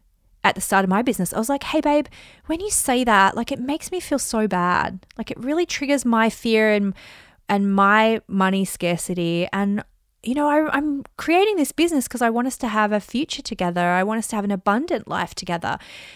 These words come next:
And you might not mean it, but sometimes when you say this one thing, it, like, really makes me feel bad."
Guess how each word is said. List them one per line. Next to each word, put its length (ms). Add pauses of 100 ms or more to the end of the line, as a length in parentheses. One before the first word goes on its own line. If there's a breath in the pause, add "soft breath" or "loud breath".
(220 loud breath)
And 360 (440)
you 160
might 180
not 180
mean 260
it, 140
but 120
sometimes 340
when 100
you 60
say 180
this 220
one 240
thing, 460
it, 100
like, 220
really 320
makes 240
me 80
feel 180
bad." 320